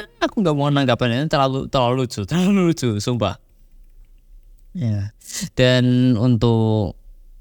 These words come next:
Blue Sky ya, ini adalah salah satu aplikasi yang juga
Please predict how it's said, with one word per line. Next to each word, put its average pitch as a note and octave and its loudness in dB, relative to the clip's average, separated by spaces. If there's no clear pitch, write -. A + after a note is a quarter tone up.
Blue A#2 4
Sky A2+ 0
ya, F#2+ 0
ini G#2+ 2
adalah G2+ 2
salah G2 0
satu F#2 -2
aplikasi G#2+ 0
yang G2 2
juga F#2 -2